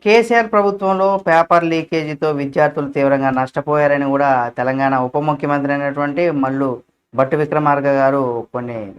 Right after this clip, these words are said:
వ్యాఖ్యలు అయితే చేశారు. అయితే రాష్ట్ర ప్రజలు కావచ్చు, నిరుద్యోగులు కావచ్చు, యువత కావచ్చు, యువకులకు భట్టిని, వాళ్ళందరూ కూడా భట్టి విక్రమార్క విజ్ఞప్తి చేశారు. రాష్ట్రంలో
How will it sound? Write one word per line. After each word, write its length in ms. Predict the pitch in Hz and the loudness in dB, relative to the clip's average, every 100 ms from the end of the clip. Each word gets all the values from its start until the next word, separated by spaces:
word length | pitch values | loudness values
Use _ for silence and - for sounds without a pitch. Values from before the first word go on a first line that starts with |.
| _ | _
వ్యాఖ్యలు 280 | 120 123 135 | -4 -4 -2
అయితే 240 | 127 127 123 | -2 -4 -6
చేశారు. 320 | 123 - 151 | -6 -4 -2
అయితే 440 | 226 202 185 165 - _ _ | -2 -2 -2 -2 -4 _ _
రాష్ట్ర 340 | 147 160 190 208 | 4 4 4 2
ప్రజలు 320 | 190 180 175 | 2 2 2
కావచ్చు, 380 | 165 165 160 170 | 4 4 2 -2
నిరుద్యోగులు 760 | 156 147 156 156 156 151 151 | -2 -2 -2 0 0 0 0
కావచ్చు, 420 | 143 143 143 143 | 2 2 2 -2
యువత 340 | 143 131 139 139 | -4 -2 -2 -2
కావచ్చు, 520 | 135 139 135 131 143 | 0 2 0 -2 -6
యువకులకు 840 | 135 135 151 180 170 160 147 143 139 _ _ _ | -4 -2 -2 0 0 -2 -4 -4 -6 _ _ _
భట్టిని, 300 | 143 139 147 143 135 120 104 101 | -2 0 0 0 0 -2 -6 -4
వాళ్ళందరూ 380 | 127 135 135 143 | 2 2 4 2
కూడా 220 | 131 147 | 2 0
భట్టి 300 | 143 139 139 | 2 0 -2
విక్రమార్క 640 | 147 139 143 139 135 127 143 | -2 -2 -2 0 -2 -2 0
విజ్ఞప్తి 600 | 131 127 123 139 131 139 | 0 -2 -4 -4 -2 -4
చేశారు. 360 | 131 151 202 | -2 -2 -2
రాష్ట్రంలో 680 | 196 160 180 - 196 196 196 | 2 4 4 0 -2 0 -2